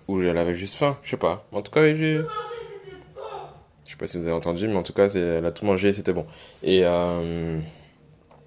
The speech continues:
ouais, donc, euh, forcément sans gluten, hein, sans le gâteau, bien sûr, comme d'habitude.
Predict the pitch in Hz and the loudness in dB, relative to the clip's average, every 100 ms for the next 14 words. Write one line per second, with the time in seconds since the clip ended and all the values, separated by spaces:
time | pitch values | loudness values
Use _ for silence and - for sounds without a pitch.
0 | - _ _ - _ - 98 107 92 85 | -20 _ _ -20 _ 0 4 4 2 -2
1 | 87 82 - - 104 101 98 98 110 151 | -2 -2 0 0 4 4 4 0 0 0
2 | 117 90 80 87 85 80 78 - 71 73 | 2 -2 -2 -2 -2 0 -2 -2 -6 -8
3 | - 71 - 64 - - 131 | -6 -8 -6 -4 -4 -2 -4